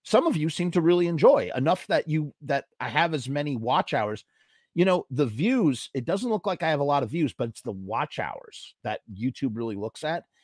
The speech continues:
And I got a ton of y-, watch hours on my videos. I'm like, you know, "How can I translate this outside of the Danzig, Sam Hain, Misfits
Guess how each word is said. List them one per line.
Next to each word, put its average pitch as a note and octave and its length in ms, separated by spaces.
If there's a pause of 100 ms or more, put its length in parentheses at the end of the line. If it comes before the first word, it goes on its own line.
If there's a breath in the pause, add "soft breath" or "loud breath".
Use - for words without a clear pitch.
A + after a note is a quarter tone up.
(200)
And A2 120
I C3 140
got E3 200
a G2+ 40
ton D3+ 220
of D#3+ 60
y-, C3 160
watch C3 320
hours G2+ 240
on G#2 80
my G#2 120
videos. D#3+ 280
I'm A2+ 80
like, G#2+ 180 (680)
you E3+ 100
know, C3+ 180
"How - 200
can F#4+ 140
I G4 180
translate E3 560
this A2+ 280
outside A2 600
of G2 180
the F#2+ 260 (260)
Danzig, G#2+ 840
Sam G#2 380
Hain, G2 420
Misfits - 720